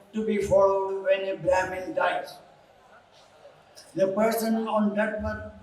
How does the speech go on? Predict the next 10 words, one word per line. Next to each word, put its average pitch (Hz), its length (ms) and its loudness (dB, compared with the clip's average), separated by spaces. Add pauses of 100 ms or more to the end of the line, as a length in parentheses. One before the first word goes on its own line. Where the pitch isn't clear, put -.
(140)
deathbed 214 480 2 (500)
would 220 460 -2 (600)
hand 220 300 8
over 220 560 0 (960)
his 202 280 -2
bow 202 640 2
and 190 140 -8
arrow 190 500 0
to 196 80 -8
the 190 160 -4